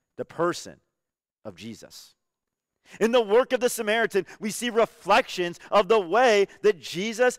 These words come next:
has cared for us. Just as the Samaritan found the man helpless on the side of the road, half dead, Christ has found us helpless,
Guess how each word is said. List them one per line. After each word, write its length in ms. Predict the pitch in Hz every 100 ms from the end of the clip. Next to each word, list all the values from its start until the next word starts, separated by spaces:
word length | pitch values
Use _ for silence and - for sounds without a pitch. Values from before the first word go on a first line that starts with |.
| -
has 200 | 214 -
cared 400 | - 175 214 202
for 220 | 202 214 190
us. 260 | 220 - - -
Just 400 | 139 190 240 -
as 100 | 254
the 100 | 214
Samaritan 580 | 226 220 196 240 214 202 - _
found 240 | 208 226 220
the 40 |
man 200 | 208 214
helpless 600 | - 190 220 202 220 - -
on 120 | - 208
the 100 | 202
side 360 | - 180 208
of 80 | 208
the 120 | 208
road, 400 | 160 175 214 196 - -
half 420 | - 185 208 -
dead, 340 | 202 233 196 - -
Christ 340 | - 214 233
has 140 | 220 214
found 280 | 226 214 202
us 240 | 180 247 -
helpless, 420 | 185 175 165 185